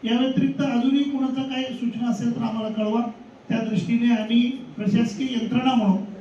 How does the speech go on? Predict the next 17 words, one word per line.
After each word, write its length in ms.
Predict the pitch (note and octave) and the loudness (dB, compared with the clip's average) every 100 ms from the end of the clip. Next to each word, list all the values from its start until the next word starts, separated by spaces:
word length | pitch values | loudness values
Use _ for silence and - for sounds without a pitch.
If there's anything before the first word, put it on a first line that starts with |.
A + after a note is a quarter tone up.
| - - - | -18 -20 -6
आम्ही 260 | G3 A3+ A#3 | -2 0 0
सर्व 500 | - A#3 B3+ C4 C#4 - - - - | 0 0 2 2 2 0 -10 -16 -10
सुविधा 600 | B2+ B3 C4+ G#3+ - - - D#3 C#3 | 0 6 6 4 0 -4 -12 -20 -10
आणि 200 | F#3+ G#3+ | -6 -4
कोणत्याही 680 | A3 A3 G#3+ A3+ A#3+ B3+ C4+ | -4 -6 -6 -6 -2 -2 -2
अडचणी 420 | G#3+ G3+ A#3 A#3+ B3 | -4 -6 -4 -4 -2
भाविकांना 480 | G3 G#3+ A3 A3+ | 0 0 -2 -2
येणार 320 | G#3 G3+ A#3 G#3 | -2 2 4 4
नाही 140 | E3+ - - - G3+ | 0 -4 -12 -10 -6
याची 280 | G3 A#3+ | 0 0
आम्ही 260 | G#3+ A3 A#3+ | 0 0 0
कटाक्षाने 880 | - - G3+ G#3 F#3+ A3+ A#3 B3 - - | 0 -6 -6 -4 -2 0 0 0 -2 -6
दक्षता 380 | F#3+ G3 G#3+ A3 F#3+ | -6 -4 -6 -4 -2
घेऊन 220 | G3+ A#3+ - - - - G3+ | 0 0 -4 -14 -18 -8 -2
यावर्षी 720 | G#3+ A3 A3 - B3 C#4 - - - | 0 0 -2 0 0 -2 -6 -10 -4
चांगल्या 440 | F#3+ A3 C4+ A3+ | -2 0 0 0
पद्धतीने 420 | A#3+ A#3 A#3 A#3+ | -2 0 0 0